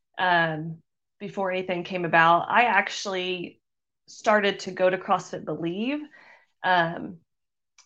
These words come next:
and then just kinda put myself out there, hoping that he would take that, that bait. And he did eventually. Um, but it took a few months of just being friends and seeing each other in passing. And then all of a sudden I'm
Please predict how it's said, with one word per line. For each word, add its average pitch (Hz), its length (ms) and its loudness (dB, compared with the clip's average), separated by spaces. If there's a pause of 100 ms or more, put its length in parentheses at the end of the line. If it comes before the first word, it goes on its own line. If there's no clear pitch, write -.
and 180 260 -4
then 170 400 -4
just - 180 -14
kinda 185 180 -8
put 220 180 -6
myself 175 380 -8
out 311 220 0
there, 277 500 0 (640)
hoping 220 400 2
that 185 280 0 (280)
he 214 140 -8
would 202 120 -6
take 196 240 -6
that, 180 260 -6 (300)
that 190 160 -10
bait. 180 360 2
And 254 100 4
he 359 100 8
did 220 240 8
eventually. 202 760 0 (120)
Um, 196 480 6
but 339 100 2
it 440 80 -4
took 480 240 2
a - 40 -12
few 302 140 4
months 226 220 0
of 220 100 -2
just 214 300 -4 (120)
being 240 280 0
friends 214 400 4
and 190 140 -8
seeing 214 260 -4
each 214 100 -4
other 190 240 2
in 185 100 -2
passing. 180 600 -6
And 165 120 -8
then 165 140 -4
all 202 200 2
of 196 60 -8
a - 40 -20
sudden 185 300 -4
I'm 165 280 -6